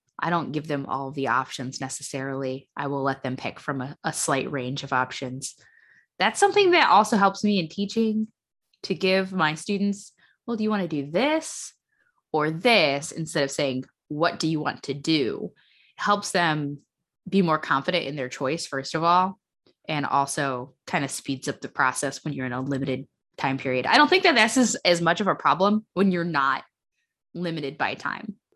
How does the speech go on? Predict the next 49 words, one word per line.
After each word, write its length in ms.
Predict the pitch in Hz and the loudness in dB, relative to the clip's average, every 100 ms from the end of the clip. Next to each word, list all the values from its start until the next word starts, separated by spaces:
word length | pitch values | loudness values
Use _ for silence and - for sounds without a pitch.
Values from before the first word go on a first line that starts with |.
| _ _ | _ _
But 140 | 143 | -4
for 100 | - | -2
me, 280 | 143 202 180 | 0 2 2
like, 200 | 139 95 - | 0 -6 -8
when 140 | 151 | -2
I 80 | 156 | 2
was 320 | 170 127 - - _ | 2 0 -6 -10 _
starting 340 | - 156 139 | -2 0 0
to 60 | 139 | -2
play 520 | - 147 131 131 160 | -4 -4 -4 -6 -10
D 180 | - 139 | -6 -4
and 100 | 120 | -4
D, 640 | 131 147 165 139 120 170 - _ 123 - - | -4 -2 -2 -4 -6 -10 -18 _ -14 -12 -6
gosh, 260 | - 247 160 | -2 0 -2
it 80 | |
took 120 | 143 190 | -2 -2
me 100 | 170 | 0
forever 400 | 143 143 190 190 | 0 2 2 2
to 60 | |
decide 480 | 135 127 139 175 156 - | 0 -2 0 0 -2 -8
what 200 | 143 151 | -6 -4
I 100 | 139 | -4
wanted 320 | 135 139 139 | 0 0 0
to 100 | 127 | -2
do. 580 | 131 135 202 - - - - | -4 -2 -2 -2 -6 -4 4
We 140 | 196 | 6
would, 240 | 214 156 160 | 6 6 4
we 100 | 214 | 6
would 160 | 190 | 4
spend 320 | - 139 127 - | 2 -2 0 2
hours 500 | 147 214 165 - - | 4 4 2 -2 -4
just 360 | - - - - - | -6 -6 -8 -10 -8
creating 480 | - 165 165 147 135 | 0 2 4 2 -2
characters 680 | 135 135 180 - - - - | -2 0 0 0 -4 -6 -4
that 180 | 156 - | -4 2
we 120 | 180 185 | 4 6
might 220 | 160 143 | 6 2
have 120 | - | 0
played 340 | 185 156 156 - | 4 4 2 -4
for 300 | 135 123 - _ _ | -6 -6 -8 _ _
three 260 | 185 170 147 | 2 4 4
games 540 | 143 151 151 170 196 | 4 4 4 0 -4
before 300 | - 135 143 | -6 -4 -2
getting 300 | 139 143 147 | 0 -2 -2
bored 320 | 160 147 147 | -2 0 0
and 100 | 135 127 | -2 -2
doing 220 | 127 147 | -4 -6
something 300 | 123 110 101 | -8 -8 -4
else. 400 | 165 - 196 | -2 -4 -8